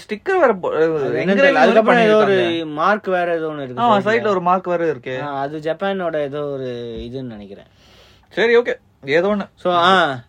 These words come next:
Speaker 2: தேர்ட்டி த்ரீ வாட் சார்ஜிங் இருந்துச்சு
Speaker 1: ஆமா.
Speaker 2: இதுலலாம். செவன் சிலையும் தேர்ட்டி த்ரீ வாட் சார்ஜிங். இவங்க வந்து எயிட்டீன் வாட் சார்ஜிங் தான் கொடுக்குறாங்க.
Speaker 1: க-, அதுவும் கம்மி பண்ணாங்களா? சீச்சோ.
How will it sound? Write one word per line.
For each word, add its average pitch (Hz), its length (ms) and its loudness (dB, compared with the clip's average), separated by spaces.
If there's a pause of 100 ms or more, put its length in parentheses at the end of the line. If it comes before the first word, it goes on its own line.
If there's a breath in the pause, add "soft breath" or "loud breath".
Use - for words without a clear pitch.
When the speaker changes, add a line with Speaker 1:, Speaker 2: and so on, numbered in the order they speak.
Speaker 2:
தேர்ட்டி - 40 -8
த்ரீ 226 280 4
வாட் 220 220 6
சார்ஜிங் 190 300 0
இருந்துச்சு 151 380 -6 (360)
Speaker 1:
ஆமா. 147 140 -2
Speaker 2:
இதுலலாம். 131 480 -2 (540)
செவன் 185 220 0
சிலையும் 220 280 0
தேர்ட்டி 190 220 2
த்ரீ 180 60 0
வாட் 170 140 2
சார்ஜிங். 147 240 -4
இவங்க 143 100 -6
வந்து 156 180 -6
எயிட்டீன் 190 300 -2
வாட் 180 260 -4
சார்ஜிங் 139 240 -6
தான் 135 220 -10
கொடுக்குறாங்க. 110 380 -12
Speaker 1:
க-, 123 180 -2
அதுவும் 143 360 -2
கம்மி 127 40 -6
பண்ணாங்களா? 107 540 -8 (520)
சீச்சோ. 117 400 -10